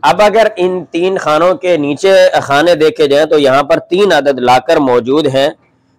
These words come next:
अ, हम इनमें से एक लॉकर खोल के आपको दिखा देते हैं कि, अ, लॉकर अंदर से कैसा है, आया इसमें कोई नया function है या same, अ, आम तरह ही है।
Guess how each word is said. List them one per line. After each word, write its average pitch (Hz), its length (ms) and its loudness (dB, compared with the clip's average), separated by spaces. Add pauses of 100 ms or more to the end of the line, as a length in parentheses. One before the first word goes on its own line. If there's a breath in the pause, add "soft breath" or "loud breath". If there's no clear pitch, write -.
(140)
अ, 143 240 4
हम 170 240 -2
इनमें 185 280 0
से 196 180 0
एक 175 340 0
लॉकर 151 380 2
खोल 151 320 -2
के 139 100 -4
आपको 139 440 0
दिखा 131 340 0
देते 147 300 -2
हैं 160 260 0 (120)
कि, 151 160 2 (680)
अ, 131 320 0
लॉकर 139 440 0
अंदर 160 380 -2
से 165 380 0
कैसा - 440 -2
है, 160 440 2 (440)
आया 151 220 2
इसमें 170 520 -2
कोई 175 460 0
नया 135 360 2
function 151 460 -6
है 156 320 2
या 151 160 2
same, 147 540 -6 (180)
अ, 135 100 -12 (100)
आम 156 220 -4
तरह 143 360 -6
ही 135 220 -6
है। 127 160 0